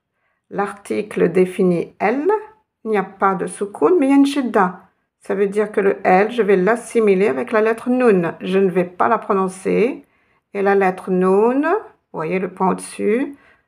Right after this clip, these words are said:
je vais insister dessus. En, en namlu, en namlu,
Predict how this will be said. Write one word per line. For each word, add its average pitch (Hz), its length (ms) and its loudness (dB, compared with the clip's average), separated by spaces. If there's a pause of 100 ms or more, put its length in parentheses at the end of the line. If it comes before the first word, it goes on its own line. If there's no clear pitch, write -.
(140)
je 196 140 -8
vais 196 420 0
insister 190 500 -4
dessus. - 720 -14 (960)
En, 240 720 0 (720)
en 262 100 -10
namlu, 233 1160 0 (920)
en 233 60 -10 (720)
namlu, 226 380 0